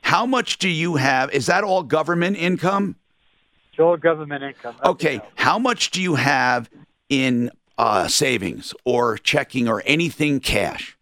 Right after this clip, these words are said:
Speaker 2: Uh, may-, maybe five or six thousand.
Speaker 1: Okay. Now, how much do you have? Do you home?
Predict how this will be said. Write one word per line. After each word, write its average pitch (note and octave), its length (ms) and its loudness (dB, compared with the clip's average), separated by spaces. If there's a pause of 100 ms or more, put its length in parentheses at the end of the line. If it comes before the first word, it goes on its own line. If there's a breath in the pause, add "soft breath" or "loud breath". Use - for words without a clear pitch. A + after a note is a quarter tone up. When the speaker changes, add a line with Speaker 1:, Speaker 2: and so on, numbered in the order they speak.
(680)
Speaker 2:
Uh, - 80 -10 (180)
may-, D3 160 -4
maybe D#3 640 -2
five D3 220 0
or C3 80 -16 (100)
six C#3+ 220 -12
thousand. B2+ 400 -8 (200)
Speaker 1:
Okay. B2 600 0 (300 soft breath)
Now, C#3+ 300 2
how F#3 260 2
much G3+ 280 -2
do - 80 -6
you F3 140 0
have? C#3 280 2
Do A#2+ 80 -8
you D#3+ 120 0
home? F3 500 -2